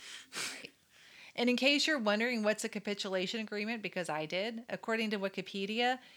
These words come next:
it is a treaty or unilateral contract by which a sovereign state relinquishes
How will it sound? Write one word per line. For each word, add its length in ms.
it 180
is 120
a 80
treaty 500
or 100
unilateral 760
contract 640
by 140
which 240
a 60
sovereign 600
state 400
relinquishes 1040